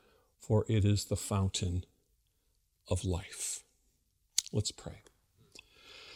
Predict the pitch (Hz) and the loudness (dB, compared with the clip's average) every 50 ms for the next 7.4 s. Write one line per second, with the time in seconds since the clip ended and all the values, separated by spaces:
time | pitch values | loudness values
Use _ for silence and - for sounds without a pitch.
0 | - - - _ _ _ _ - - - _ _ _ _ _ _ _ _ _ _ | -20 -20 -20 _ _ _ _ -20 -20 -20 _ _ _ _ _ _ _ _ _ _
1 | _ _ - 147 147 147 135 127 113 113 110 117 113 107 113 104 98 98 - - | _ _ 10 10 12 12 12 12 12 12 12 10 10 10 10 8 8 6 2 -4
2 | - - - - - - - - _ - - - - - - - _ _ _ - | -20 -20 -20 -20 -20 -20 -20 -20 _ -20 -20 -20 -20 -20 -20 -20 _ _ _ 2
3 | - 139 113 - - 120 117 127 - - 120 107 95 90 87 - - - - - | 6 8 10 12 12 12 12 12 12 10 8 8 8 8 4 0 -6 -16 -18 -16
4 | - - - - - - - _ _ - - - 135 131 131 120 110 110 104 - | -16 -16 -18 -18 -20 -20 -20 _ _ -4 6 10 12 12 12 12 12 12 12 12
5 | - 131 120 120 117 113 104 107 - 113 110 101 - - 107 98 110 104 101 - | 12 12 12 12 12 12 12 12 10 10 10 10 10 10 10 10 10 8 6 6
6 | - 107 104 101 101 107 - - 117 113 113 107 - - - - 135 120 120 117 | 6 6 8 8 8 6 6 6 8 8 8 8 10 10 10 12 12 12 12 12
7 | 117 127 120 123 131 143 147 | 12 10 10 10 10 8 6